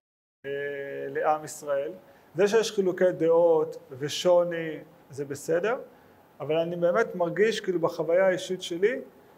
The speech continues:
כשאתה נפגש עם אנשים, האנשים הכי רחוקים, אתה באמת מאיר להם פנים, ואתה לא, הרבה מאוד אנשים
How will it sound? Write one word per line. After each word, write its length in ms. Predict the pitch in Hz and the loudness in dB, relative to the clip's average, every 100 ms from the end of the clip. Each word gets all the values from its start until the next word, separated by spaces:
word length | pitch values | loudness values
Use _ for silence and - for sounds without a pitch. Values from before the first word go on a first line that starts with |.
| _ | _
כשאתה 200 | - - 156 160 160 | -14 -8 -6 -8 -10
נפגש 520 | 147 151 185 202 233 | -12 2 4 4 -2
עם 120 | 214 | -6
אנשים, 520 | 202 196 - 233 233 - | -8 -6 -6 -6 -8 -14
האנשים 360 | 151 156 208 185 | -14 -10 -6 -6
הכי 280 | 135 - 214 | -4 -2 0
רחוקים, 640 | 214 214 214 240 247 277 - _ _ _ _ _ _ _ | -2 -4 -6 -6 -10 -12 -20 _ _ _ _ _ _ _
אתה 120 | 180 | -4
באמת 440 | 208 254 262 - - | 0 0 -2 -6 -12
מאיר 300 | 175 202 208 | -4 2 4
להם 260 | 208 202 196 | 4 2 0
פנים, 480 | 190 180 180 175 175 170 - - 143 | -2 -2 -6 -8 -14 -18 -20 -18 -6
ואתה 300 | 156 156 165 | -6 -4 -4
לא, 840 | 170 185 185 185 180 175 170 170 | 0 0 2 0 0 0 -2 -2
הרבה 200 | 160 175 | -2 0
מאוד 180 | 202 190 | 0 -2
אנשים 500 | 185 175 - 185 185 | -4 -4 -4 -4 -4